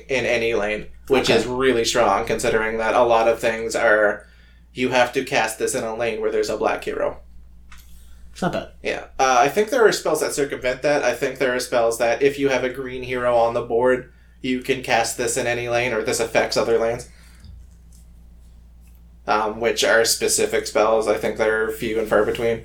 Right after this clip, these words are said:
Speaker 2: Hmm.
Speaker 1: Um, so long as you control and that thing is, like, the, the green hero is not dead. If the green hero is dead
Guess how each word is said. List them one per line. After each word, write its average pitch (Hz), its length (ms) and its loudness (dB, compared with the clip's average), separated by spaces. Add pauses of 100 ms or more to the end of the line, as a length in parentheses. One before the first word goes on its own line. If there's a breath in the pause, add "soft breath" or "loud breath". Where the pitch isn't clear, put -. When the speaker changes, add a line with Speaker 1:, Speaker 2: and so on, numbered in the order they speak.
(140 loud breath)
Speaker 2:
Hmm. 135 180 -4 (300 loud breath)
Speaker 1:
Um, 110 760 -2 (1700 soft breath)
so 127 200 2
long 107 220 0
as 113 120 -4
you 117 100 -2
control 110 580 2
and 117 200 0
that 101 180 0
thing 110 220 -2
is, - 260 -12 (140)
like, 117 260 2
the, 120 140 4
the 127 160 2
green 131 300 0
hero 110 280 0
is 110 120 -4
not 104 220 -2
dead. 117 200 0
If 127 180 0
the 147 80 0
green 165 220 0
hero 147 340 4
is 120 140 -4
dead 117 360 2